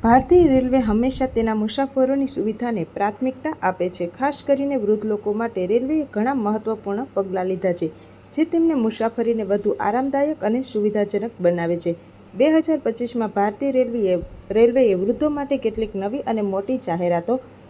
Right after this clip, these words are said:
કરી છે. આ ઘોષણાનો ઉદ્દેશ્ય વૃદ્ધો માટે સલામત અને સગવડભર્યા તેમજ ઓછા મહત્વપૂર્ણ બનાવવાનો છે. ભારતીય રેલવે દ્વારા વૃદ્ધ લોકો માટે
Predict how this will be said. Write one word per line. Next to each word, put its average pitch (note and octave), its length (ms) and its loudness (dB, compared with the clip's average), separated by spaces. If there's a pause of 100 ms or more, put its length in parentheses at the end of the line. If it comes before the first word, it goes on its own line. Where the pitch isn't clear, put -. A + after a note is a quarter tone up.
(140)
કરી G3+ 240 6
છે. G3 300 -2
આ D4+ 100 2
ઘોષણાનો D4 560 -2
ઉદ્દેશ્ય G#3+ 560 -2 (420)
વૃદ્ધો A#3+ 320 6
માટે C4+ 280 2
સલામત C4 480 0
અને A3 160 0
સગવડભર્યા C4 680 0
તેમજ A3 380 -2
ઓછા A#3+ 280 -2
મહત્વપૂર્ણ G#3+ 680 -4
બનાવવાનો G3 520 0
છે. F3+ 140 -4
ભારતીય G#3 440 0
રેલવે C#4+ 300 0
દ્વારા A#3+ 300 0
વૃદ્ધ G#3+ 300 -2
લોકો A#3+ 320 0
માટે A3+ 360 -4